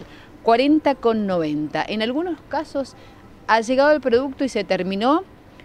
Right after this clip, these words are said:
o quedaba algo y le colocaron determinado precio y se terminó. Y en otros casos, como este, directamente no ha llegado todavía. Si seguimos recorriendo, sí nos encontramos en galletitas en producto esencial, por ejemplo,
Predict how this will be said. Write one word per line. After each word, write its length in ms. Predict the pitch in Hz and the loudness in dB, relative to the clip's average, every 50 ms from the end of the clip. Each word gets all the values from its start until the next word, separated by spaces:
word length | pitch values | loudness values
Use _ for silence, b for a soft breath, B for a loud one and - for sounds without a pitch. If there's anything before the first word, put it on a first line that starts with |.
| - - - | -20 -10 -4
o 100 | - 185 | -4 -4
quedaba 580 | - - 165 170 185 202 208 220 226 226 226 233 | -2 0 0 2 2 2 2 2 2 2 2 2
algo 280 | 247 254 269 269 269 254 | 2 0 0 -2 -2 -2
y 400 | 233 214 196 180 170 170 160 147 | -2 -4 -2 -2 -2 -2 -4 -2
le 100 | 165 170 | -4 -2
colocaron 420 | - 160 160 160 170 185 202 214 | -2 -2 -2 0 0 0 0 0
determinado 460 | 220 190 208 196 180 185 185 196 208 | -2 -4 -4 -4 -4 -4 -4 -4 -2
precio 220 | 202 220 202 208 214 | -4 -6 -8 -8 -10
y 20 | |
se 140 | - 214 180 | -10 -8 -4
terminó. 440 | 202 214 214 226 240 262 302 294 - - - | -4 -2 -2 0 2 2 2 0 -2 -6 -10
Y 140 | - 214 214 | -8 -6 -4
en 100 | 220 233 | -2 -2
otros 200 | 262 - 349 302 | -2 -2 -2 0
casos, 260 | - 226 208 - 196 | 0 -2 -2 -2 -4
como 240 | - - 226 240 285 | 0 0 2 2 2
este, 160 | 359 - 359 | 0 0 -2
directamente 560 | 302 262 277 254 - 277 262 269 269 - 269 240 | 0 0 -2 -2 -2 -2 -2 -2 -2 -2 -2 -2
no 100 | 233 247 | 0 0
ha 80 | 254 | -2
llegado 380 | 240 226 247 226 214 214 202 180 | -2 0 2 4 4 4 2 0
todavía. 520 | - 170 156 156 151 143 143 143 139 139 - - B B B B B B B B B B B B B - - - - - - | 0 -2 -2 -2 -4 -4 -6 -6 -8 -10 -12 -16 B B B B B B B B B B B B B -20 -20 -20 -20 -20 -10
Si 140 | - - 220 | -4 -2 4
seguimos 380 | 196 240 262 277 294 320 330 | 4 4 4 4 2 2 2
recorriendo, 680 | 330 311 302 240 285 277 285 302 330 392 403 381 381 349 | 4 2 4 4 4 4 4 2 -2 -2 0 0 0 0
sí 180 | - - 339 339 | 2 2 2 4
nos 160 | 330 330 - | 4 4 2
encontramos 540 | 302 262 240 226 208 226 233 247 269 262 - | 2 0 0 0 2 4 4 4 4 2 0
en 120 | 247 233 | 0 2
galletitas 580 | 220 214 202 180 190 175 185 240 - - 262 240 | 4 2 4 2 0 -2 -2 -4 -4 -4 -4 -2
en 120 | 233 208 | -2 -2
producto 320 | - 180 190 190 185 - 247 | 0 2 0 2 2 2 0
esencial, 440 | 254 - 226 214 208 - 254 262 240 | 0 0 -2 -2 0 2 0 2 4
por 140 | - 240 | 2 0
ejemplo, 540 | 202 196 - 262 262 277 - 294 285 285 - | 0 0 -4 -4 -4 -2 0 2 2 2 2